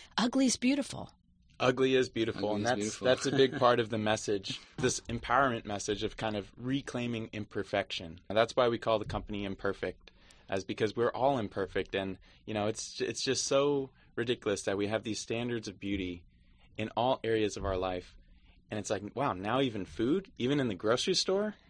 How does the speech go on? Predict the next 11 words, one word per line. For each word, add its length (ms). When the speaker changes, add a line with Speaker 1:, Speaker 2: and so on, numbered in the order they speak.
Speaker 1:
If 160
everything 420
looks 200
so 200
perfect, 560
I 200
tend 320
to 60
just 300
keep 300
walking. 680